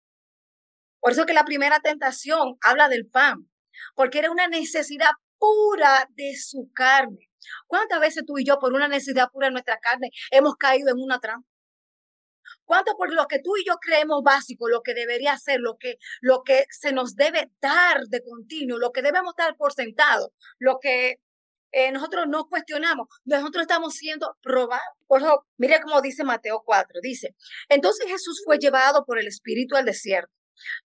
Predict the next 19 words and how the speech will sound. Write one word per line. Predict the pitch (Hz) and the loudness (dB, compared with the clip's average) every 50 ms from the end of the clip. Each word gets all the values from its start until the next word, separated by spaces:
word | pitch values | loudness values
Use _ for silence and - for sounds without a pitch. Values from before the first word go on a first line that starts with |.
| _ _ _ | _ _ _
Oigan | - 233 254 285 285 262 | 4 6 6 6 6 6
bien, | 247 254 247 202 - _ _ _ _ _ _ _ | 4 0 0 0 -2 _ _ _ _ _ _ _
lo | - 269 262 | 2 4 4
primero | 277 269 269 294 330 | 6 6 6 4 4
que | 320 339 | 4 4
vamos | 302 294 302 311 302 | 4 4 4 2 0
a | 302 | -2
tener | - 262 247 254 | -2 -2 -2 -2
que | 262 262 | -2 -2
darnos | 262 254 254 247 | -2 -2 -4 -6
cuenta | 254 254 254 | -6 -8 -6
es | 247 - | -4 -4
a | 240 262 262 | -4 -4 -4
quién | 247 311 330 339 | -4 -8 -8 -6
nos | 330 302 | -6 -2
está | 311 285 277 | 0 2 2
llevando | 277 269 262 269 262 269 | 2 0 -2 -2 -2 -4
al | 269 | -6
desierto. | 247 220 - - 233 202 185 - | -6 -8 -12 -8 -8 -8 -8 -8